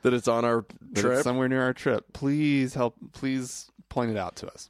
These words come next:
Speaker 1: We, we'll be making, we'll be making a lot of fun content about this stuff.
Speaker 2: Yeah,
Speaker 1: I th-, I
Speaker 2: absolutely.
Speaker 1: think you guys are gonna enjoy what we come up with
Speaker 2: Yeah.
Speaker 1: on this. Um, but be part of it. Anyway, uh, Tim wanted to say he's, uh, he's part of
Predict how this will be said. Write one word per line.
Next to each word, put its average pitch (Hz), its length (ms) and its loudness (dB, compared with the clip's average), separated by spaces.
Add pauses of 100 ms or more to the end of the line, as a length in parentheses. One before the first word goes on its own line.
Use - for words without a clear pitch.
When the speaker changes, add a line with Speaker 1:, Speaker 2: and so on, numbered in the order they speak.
Speaker 1:
We, 131 140 0
we'll 135 240 0
be 175 120 0
making, 156 420 0
we'll 170 140 2
be 165 120 4
making 123 340 -2
a 101 40 -2
lot 101 220 0
of 98 60 -6
fun 87 260 -6
content 80 500 -12
about - 240 -12
this - 140 -16
stuff. - 240 -8
Speaker 2:
Yeah, 120 60 -2
Speaker 1:
I 127 40 2
th-, 123 80 -2
I - 20 -2 (120)
Speaker 2:
absolutely. 143 100 4
Speaker 1:
think 139 140 0
you 123 80 -2
guys 104 200 -4
are 101 60 -8
gonna 95 140 -6
enjoy 87 320 -8
what 76 160 -10
we - 100 -14
come - 180 -18
up - 140 -16
with - 200 -14
Speaker 2:
Yeah. - 220 -10 (260)
Speaker 1:
on 82 140 -10
this. - 260 -12
Um, 110 540 -2
but 120 160 -2
be 170 100 0
part 220 240 2
of 131 60 -2
it. - 120 -8 (800)
Anyway, 139 500 4
uh, 127 460 2 (320)
Tim 196 360 2
wanted 139 340 2
to 127 80 -4
say 101 340 -4
he's, 113 320 -6
uh, 117 460 0 (140)
he's 117 340 -10 (140)
part - 460 -4
of 110 400 -4